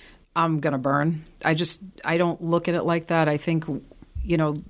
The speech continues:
the spirits, whoever you, again, whoever you all believe in, but, you know, they're judging us by our overall. And I don't even really feel like they're judging us. I feel like they're just, um, helping us live our lives. And if we have the intention to do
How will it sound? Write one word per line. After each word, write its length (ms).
the 140
spirits, 920
whoever 280
you, 200
again, 320
whoever 240
you 120
all 120
believe 300
in, 160
but, 180
you 100
know, 120
they're 180
judging 380
us 140
by 200
our 160
overall. 560
And 140
I 80
don't 140
even 180
really 160
feel 120
like 140
they're 160
judging 420
us. 200
I 80
feel 180
like 220
they're 200
just, 480
um, 380
helping 360
us 140
live 160
our 140
lives. 320
And 100
if 120
we 120
have 240
the 100
intention 640
to 280
do 500